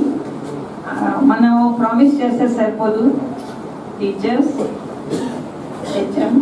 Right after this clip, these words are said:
విద్యార్థులందరూ కూడా కృషి చేయాలి. టెన్త్ క్లాస్ వాళ్ళందరూ ఫస్ట్ ఇయర్ సీబీఎస్ఈ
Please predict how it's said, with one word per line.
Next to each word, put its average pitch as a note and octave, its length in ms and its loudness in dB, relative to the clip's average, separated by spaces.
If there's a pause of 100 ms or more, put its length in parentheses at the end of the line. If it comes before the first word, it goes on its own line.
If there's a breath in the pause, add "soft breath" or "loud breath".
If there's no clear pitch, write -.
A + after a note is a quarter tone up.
(200)
విద్యార్థులందరూ A3 760 2 (100)
కూడా A3+ 120 2 (140)
కృషి G#3+ 260 -2 (120)
చేయాలి. G#3 400 2
టెన్త్ G#3 260 0
క్లాస్ G3+ 300 -2
వాళ్ళందరూ G3+ 480 4 (460)
ఫస్ట్ G#3+ 360 0
ఇయర్ A3+ 260 2
సీబీఎస్ఈ G#3 500 4